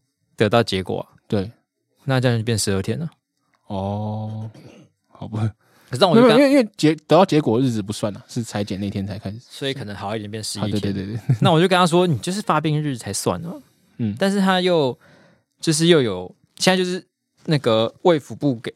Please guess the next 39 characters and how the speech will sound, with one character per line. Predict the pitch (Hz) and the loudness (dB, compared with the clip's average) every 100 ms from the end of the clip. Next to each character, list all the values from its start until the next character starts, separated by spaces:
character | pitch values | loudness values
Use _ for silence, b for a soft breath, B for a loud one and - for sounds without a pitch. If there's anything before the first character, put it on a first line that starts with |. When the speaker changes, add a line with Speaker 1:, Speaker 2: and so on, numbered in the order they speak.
| 123 | -2
Speaker 1:
指 | 139 | 4
挥 | 160 | 4
中 | 180 175 | 4 0
心 | 180 | 0
给 | 139 | -2
的 | 104 | -4
图 | - - 101 | -6 -8 -4
上 | 123 | -2
面 | 123 | -2
是 | 117 | -2
写 | - 92 - | -4 -8 -8
发 | - 107 | -2 -2
病 | - 107 | -2 -4
或 | 107 101 95 | -2 -2 -2
裁 | - 95 | -8 -10
剪。 | - - | -12 2
Speaker 2:
或 | 127 | 2
裁 | 104 101 | 2 -2
剪， | 107 110 | -10 -8
对， | 101 | -4
对。 | |
Speaker 1:
啊， | 127 | -2
有 | 113 | -2
的 | 104 107 | -4 -2
报 | - 127 | 2 2
道 | 110 98 | 2 -6
又 | |
是 | 101 | -6
写 | 101 - | -8 -8
说 | - 104 95 | -6 -6 -6
什 | 92 | -10
么 | - | -14
P | - | -8
C | 123 123 | -4 -2
R | 98 | -2
当 | 117 113 | -4 -6
天 | 113 107 | -6 -10
才 | 117 | -12
算， | - - | -10 -10